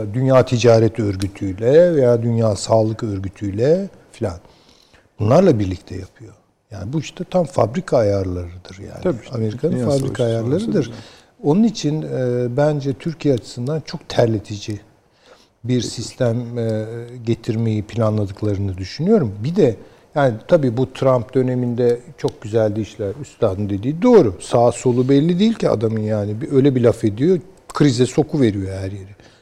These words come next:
Speaker 1: Ertesi gün öyle bir laf ediyor ki yani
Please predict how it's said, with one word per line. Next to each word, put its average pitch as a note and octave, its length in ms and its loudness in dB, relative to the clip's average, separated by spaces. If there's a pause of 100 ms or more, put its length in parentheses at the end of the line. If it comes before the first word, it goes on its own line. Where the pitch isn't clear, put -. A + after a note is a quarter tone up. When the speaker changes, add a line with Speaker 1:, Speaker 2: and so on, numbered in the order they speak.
(300)
Speaker 1:
Ertesi D3 440 2
gün C#3+ 140 -2
öyle C#3+ 260 4
bir B2+ 60 0
laf B2 240 2
ediyor A2 260 0
ki G3 180 -2 (920)
yani C3 420 0